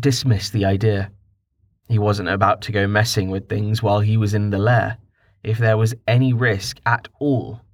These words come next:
of soul strain. "Right, let's go," said Carten, picking up his shield. "No sense in waiting around." Rain looked up. "Hold on a minute,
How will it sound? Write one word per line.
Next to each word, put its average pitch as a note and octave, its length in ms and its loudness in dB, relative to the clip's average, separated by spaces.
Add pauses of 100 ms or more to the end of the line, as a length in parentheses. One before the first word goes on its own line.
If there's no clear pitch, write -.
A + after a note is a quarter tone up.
of A2 160 -4
soul A#2 280 -2
strain. G2+ 440 -8 (880)
"Right, B2 440 0 (480)
let's F3+ 280 0
go," C3 520 4 (420)
said F#2+ 240 -10
Carten, F2+ 520 -12 (360)
picking A2+ 260 -6
up F#2+ 120 -12
his G2+ 80 -10
shield. G2+ 440 -10 (600)
"No D#3+ 300 4
sense C#3+ 440 2
in D3+ 200 2
waiting C3+ 420 2
around." A#2+ 600 2 (1120)
Rain F#2 320 -6
looked - 280 -8
up. G2+ 260 -4 (1120)
"Hold F3 260 -2
on B2+ 180 4
a - 20 -2
minute, G2 320 -6